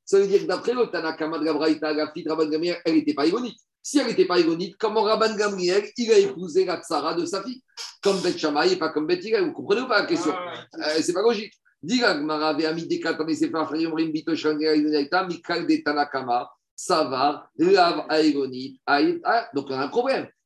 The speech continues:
Speaker 1: Euh, qu'est-ce qui se passe dans cette braïta ? Si dans la deuxième partie, on t'explique le comportement de Rabban Gamliel parce que sa, la deuxième, parce que sa fille est haïgonite, et c'est à cause de ça qu'il a épousé la tsara de haïgonite, c'est-à-dire que dans la première partie, elle n'était pas haïgonite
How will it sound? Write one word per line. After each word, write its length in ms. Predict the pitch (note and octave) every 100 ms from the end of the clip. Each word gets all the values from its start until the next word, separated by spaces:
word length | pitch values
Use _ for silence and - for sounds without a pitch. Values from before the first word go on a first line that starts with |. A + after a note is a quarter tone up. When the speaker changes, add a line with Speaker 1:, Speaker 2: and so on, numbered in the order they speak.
| _
Speaker 1:
Euh, 140 | E3 -
qu'est-ce 200 | A#3 A#3+
qui 120 | G#3+
se 60 | -
passe 140 | G#3
dans 100 | G3
cette 160 | E3+ D#3+
braïta ? 360 | D3 D3 - -
Si 240 | - A3+
dans 80 | A3+
la 100 | F#3+
deuxième 380 | E3 G3 G3 F3+
partie, 500 | F3+ - F#3 D#3 C#3+
on 180 | G#3+ B3
t'explique 600 | - G#3 - - E3+ -
le 100 | D3+
comportement 460 | D#3 F3 E3 D#3 E3
de 60 | D#3
Rabban 240 | C#3+ D3+
Gamliel 400 | D#3 D#3 D3 B2+
parce 160 | C#3+ C#3
que 100 | D#3
sa, 380 | C#3+ D#3+ D3+ -
la 140 | D3 D3
deuxième, 520 | D3 D#3+ D3+ D3+ B2 _ _ -
parce 140 | D#3+
que 80 | F3+
sa 180 | F3 D#3+
fille 220 | D3+ D3
est 60 |
haïgonite, 420 | C3+ C3 C3 E3 - _ _ _
et 100 | E3+
c'est 160 | E3+ F3+
à 100 | D#3
cause 200 | D#3 E3+
de 80 | E3
ça 200 | - D#3+
qu'il 200 | - D3
a 40 |
épousé 380 | D#3 D3 D#3+ D#3+
la 140 | F3+
tsara 340 | F3+ - E3 D#3
de 100 | D3
haïgonite, 380 | C#3 C3 D3 F#3
c'est-à-dire 220 | F#3 F3+
que 60 |
dans 80 | D#3
la 100 | F3+
première 400 | - G#3+ G#3 G3+
partie, 420 | F3 D#3 - D3+ -
elle 100 | C#3
n'était 260 | D3+ D3+
pas 140 | D3 C#3+
haïgonite 440 | D3 C#3+ D3 G#3